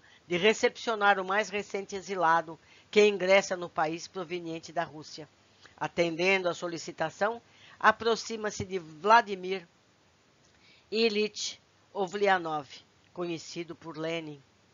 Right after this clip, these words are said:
com quem trata importantes conversas enriquecedoras para ambos. Inaugura-se em seu caminho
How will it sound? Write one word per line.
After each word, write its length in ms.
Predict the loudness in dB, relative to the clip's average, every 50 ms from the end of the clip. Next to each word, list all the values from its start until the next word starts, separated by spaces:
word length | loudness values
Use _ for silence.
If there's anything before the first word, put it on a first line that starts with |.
| _ _ _ _ _ _ _ _ _ _ _ _
com 160 | -12 -12 -10
quem 220 | -8 -6 -8 -8 -4
trata 340 | 2 4 4 4 4 2
importantes 600 | -4 -6 -4 -8 -8 -4 0 2 2 2 2 -2 -4
conversas 760 | -4 -4 -2 0 2 2 2 0 -2 -8 -12 -12 -14 -14 -16 -20 -20 -12 -6
enriquecedoras 1500 | -4 -2 -2 -2 -4 -4 -6 -6 -8 -10 -14 -14 _ -6 -4 -4 -4 -4 -6 -6 -4 -2 -2 -2 -2 -4 -6 -8 -12 -16 -18 -20 -8 0
para 240 | 2 4 4 4 4
ambos. 380 | 2 -2 -4 -6 -8 -8 -6
Inaugura-se 720 | -2 2 2 4 2 2 2 2 4 4 4 2 2 -2 -4
em 60 | -4
seu 180 | -2 -4 -6 -2
caminho 520 | 0 0 0 0 0 -2 -2 -2 -4